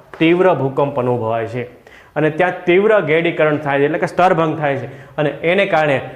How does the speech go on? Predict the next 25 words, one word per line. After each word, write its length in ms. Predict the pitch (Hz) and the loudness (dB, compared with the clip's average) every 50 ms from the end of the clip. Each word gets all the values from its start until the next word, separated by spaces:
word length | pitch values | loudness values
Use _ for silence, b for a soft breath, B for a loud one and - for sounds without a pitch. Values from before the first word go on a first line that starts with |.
| - - - | -16 -8 0
દોઢસોથી 540 | 147 156 165 160 160 - 208 220 220 233 226 | 2 2 2 2 0 2 2 2 2 2 0
બસો 400 | 180 170 165 165 - 190 190 190 | 2 0 0 0 0 0 0 0
કિલોમીટર 440 | 190 - 165 165 156 160 151 156 147 | 0 0 0 0 0 -2 -4 -6 -6
સુધીના 380 | - 151 143 139 147 151 147 | -6 -6 -4 -4 -2 -2 -2
વિસ્તારની 500 | 139 127 127 127 131 143 135 131 131 127 | -2 -2 -4 -4 -4 -4 -4 -2 -2 -6
અંદર 200 | 127 131 139 160 | -4 -2 -4 -4
તીવ્ર 440 | 151 - - 151 156 180 190 190 170 | -4 -4 0 2 4 4 4 4 2
ભૂકંપ 520 | 131 131 127 127 135 127 127 120 123 - | 2 0 -4 -4 -4 -4 -6 -6 -8 -8
આવે 260 | - 120 117 117 117 113 | -6 -4 -2 -2 -4 -6
છે. 140 | 113 - | -8 -12
હવે 460 | 113 - - - - - - - 139 139 | -14 -16 -16 -20 -20 -18 -6 -2 -2 0
જે 220 | 127 151 185 196 | 2 2 2 4
જગ્યાએ 320 | 180 190 180 170 185 185 | 2 2 2 2 0 2
જ્વાળામુખી 500 | 165 151 156 160 165 160 156 151 - 160 | 2 2 2 2 2 2 0 -4 -4 -6
ફાટ્યો, 320 | 143 135 139 143 139 151 131 | -4 -2 -2 -2 0 0 2
આપણા 280 | 131 135 139 156 175 | 2 0 0 0 0
પ્રાચીન 340 | 156 151 151 151 151 165 180 | 2 4 2 2 2 0 -6
સમયની 260 | 160 170 170 175 175 | -4 -2 -2 -2 -2
અંદર 140 | 170 170 185 | -2 -2 -2
ઘણા 240 | 151 139 147 160 170 | -2 0 2 2 2
બધા 200 | 160 160 170 160 | 2 2 0 2
જ્વાળામુખી, 500 | 143 147 147 156 156 147 147 147 - 160 | 2 2 2 2 2 0 -2 -2 0 0
આપણે 260 | 151 151 160 156 147 147 B B B B B B | 0 2 2 0 0 0 B B B B B B
પાવાગઢ 400 | - 143 143 156 165 165 160 160 | 2 4 6 6 6 4 2 0
છે 240 | 143 - 180 170 139 | -2 -2 -4 -4 -4